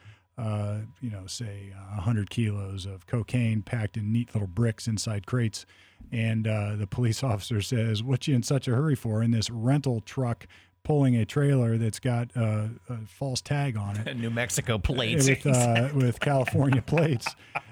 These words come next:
Speaker 1: Like, y-, that's a good time not to talk to the police. All right? That's a good time to remain silent and not talk to the police. Uh, and, and here's what they do. They, they pull people over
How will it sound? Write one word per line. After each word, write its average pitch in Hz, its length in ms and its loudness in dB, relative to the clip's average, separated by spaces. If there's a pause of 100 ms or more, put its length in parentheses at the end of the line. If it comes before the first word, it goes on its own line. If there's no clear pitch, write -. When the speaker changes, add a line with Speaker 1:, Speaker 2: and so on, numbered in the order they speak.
Speaker 1:
Like, 185 320 2
y-, 202 160 2
that's 196 220 2
a 208 40 4
good 180 200 2
time 165 220 4
not 147 220 4
to 143 80 0
talk 135 240 2
to 123 60 2
the 107 60 2
police. 101 460 -2 (320)
All 127 100 4
right? 123 300 4
That's 160 180 0
a 165 60 4
good 151 160 2
time 147 180 4
to 131 60 6
remain 120 320 4
silent 127 500 2
and 117 220 2
not 123 200 2
talk 117 200 -2
to - 80 -2
the 101 80 -4
police. 170 440 2 (360)
Uh, 139 380 2 (160)
and, 143 260 2 (300)
and 151 320 -4
here's 170 280 2
what 165 120 2
they 127 140 2
do. 110 320 2
They, 117 240 -4
they 120 160 0
pull 165 260 0
people 123 340 0
over 113 380 0